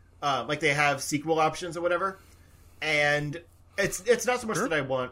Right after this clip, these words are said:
Speaker 1: you know, four more of these. But, like, if you think about how the, you know, the Mortal Kombat story, like, in the games has kind of fleshed out over the years, where it used to just be, you know, it's a tournament of fights among all the characters.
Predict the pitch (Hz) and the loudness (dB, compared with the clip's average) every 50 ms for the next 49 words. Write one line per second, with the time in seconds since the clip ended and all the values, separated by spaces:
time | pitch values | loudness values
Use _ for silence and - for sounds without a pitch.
0 | - - 135 120 107 104 - - 135 123 120 120 120 120 120 113 101 107 95 87 | -10 -10 -8 -6 -6 -6 -2 0 0 0 2 0 0 -2 -2 -4 -6 -8 -10 -10
1 | 90 - - - - - - - - - 196 202 202 202 185 165 185 175 165 180 | -10 -12 -12 -14 -18 -20 -20 -12 0 2 2 2 4 2 -2 -2 -2 -4 -6 -8
2 | 160 - 202 220 226 233 - 190 175 165 156 156 160 147 139 160 151 151 151 151 | -8 -6 -6 -6 -4 -4 -2 2 2 4 4 2 0 0 -2 -2 0 2 0 0
3 | 147 - 147 139 139 135 131 131 127 - - 165 147 123 117 123 139 160 165 170 | -2 -4 -4 -2 0 0 0 0 -2 -4 -6 -4 -2 -2 -2 0 4 6 6 6
4 | 165 165 156 160 156 147 147 147 143 143 139 - - - - - 170 160 156 156 | 6 4 0 -2 -2 0 0 0 0 0 -2 -4 -10 -12 -4 2 4 6 6 6
5 | 156 151 147 139 131 127 127 123 123 113 - - - - - - 151 143 139 143 | 6 4 2 0 -4 -6 -6 -8 -10 -10 -12 -18 -20 -20 -10 -6 -4 -4 -2 -4
6 | 147 139 143 127 156 165 170 165 156 147 139 - 143 131 110 - - - - 160 | -4 -4 -2 2 4 6 6 6 4 0 -2 -2 -4 -4 -6 -8 -12 -8 -4 -4
7 | 143 135 123 - 147 135 - - 151 139 131 127 110 113 127 127 127 123 123 123 | -2 -2 -2 -2 -2 -2 -2 -2 -2 -2 -2 -2 -4 -6 -8 -6 -4 -4 -4 -4
8 | 113 117 127 131 120 135 143 139 - - 143 135 127 - - 139 131 127 123 123 | -6 -6 -6 -6 -4 -4 -4 -4 -4 -6 -8 -10 -8 -8 -8 -8 -8 -8 -8 -10
9 | 123 - - - - - - - - - 139 123 107 98 98 - - - - - | -12 -14 -18 -20 -20 -20 -20 -20 -10 -6 -4 -4 -4 -6 -8 -14 -20 -20 -20 -20
10 | - - - - - 131 135 131 - 156 147 147 151 151 156 151 156 151 147 147 | -20 -20 -20 -12 -6 -4 -4 -4 -4 -6 -2 0 2 2 4 4 4 2 2 2
11 | 147 - 160 156 139 123 - - 127 127 131 127 131 135 135 131 131 - 156 139 | 2 4 4 4 4 4 0 -6 -6 -4 -4 0 2 2 2 2 0 0 0 0
12 | 135 127 131 - 120 113 110 107 - - | 0 0 -2 -4 -8 -8 -8 -8 -10 -14